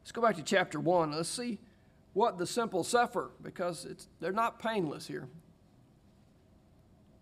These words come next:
Ignorance, strangely enough, is not bliss. Proverbs one, verse twenty-two.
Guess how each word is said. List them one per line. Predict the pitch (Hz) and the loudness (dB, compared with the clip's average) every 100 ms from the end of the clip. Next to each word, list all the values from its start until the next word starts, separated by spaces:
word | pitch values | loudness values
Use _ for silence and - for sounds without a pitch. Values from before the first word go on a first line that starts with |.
| - - - - - - - - - - - - - - - - - - - - - - | -20 -20 -20 -20 -20 -20 -20 -20 -20 -20 -20 -20 -20 -20 -20 -20 -20 -20 -20 -20 -12 2
Ignorance, | 196 240 226 202 160 - - - - - - | 2 4 4 4 4 -2 -8 -16 -20 -20 -20
strangely | - - 185 180 165 | -8 4 6 6 6
enough, | 175 202 | 8 8
is | 202 185 | 6 4
not | 233 247 165 | 4 4 2
bliss. | 147 - - - - - - - - - - - - - - - - - - - - - - - - - - - - - - - _ - - | 0 -2 -6 -14 -16 -20 -20 -20 -20 -20 -20 -20 -20 -20 -20 -20 -20 -20 -20 -20 -20 -20 -20 -20 -20 -20 -20 -20 -20 -20 -20 -20 _ -20 -4
Proverbs | 196 220 202 151 | 2 2 2 2
one, | 208 196 | 4 4
verse | 170 175 | 4 2
twenty-two. | 202 196 170 196 170 - | 0 -2 2 4 4 0